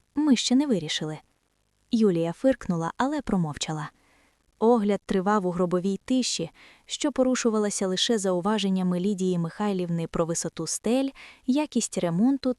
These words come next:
та недостатню освітленість ванної кімнати.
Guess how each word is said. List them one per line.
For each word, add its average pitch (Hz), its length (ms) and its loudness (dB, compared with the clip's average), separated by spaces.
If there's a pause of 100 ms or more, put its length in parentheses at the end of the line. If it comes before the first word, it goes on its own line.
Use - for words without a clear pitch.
та 311 160 -4
недостатню 220 720 0
освітленість 180 760 -2
ванної 165 480 -2
кімнати. 196 580 2